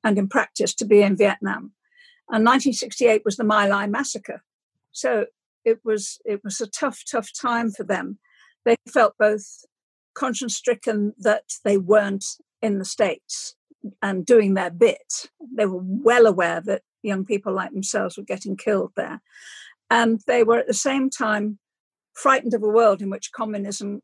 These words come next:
would be making, uh, progress. And that's a dilemma. That's a big dilemma. And it took, um,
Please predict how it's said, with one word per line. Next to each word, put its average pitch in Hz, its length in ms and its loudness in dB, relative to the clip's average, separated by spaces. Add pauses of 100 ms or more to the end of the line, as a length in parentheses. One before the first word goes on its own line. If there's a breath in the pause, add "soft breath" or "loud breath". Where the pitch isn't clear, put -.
would 196 200 -8
be 208 120 -2
making, 196 640 -4 (380)
uh, 196 220 -6
progress. - 520 -2 (720 soft breath)
And 220 240 -2
that's 311 240 2
a 277 60 2
dilemma. 226 480 2 (480)
That's 214 220 -6
a 202 40 -6
big 202 240 -4
dilemma. 202 600 -8 (120)
And 175 180 -10
it 202 180 -6
took, 220 240 -2 (280)
um, 233 320 -6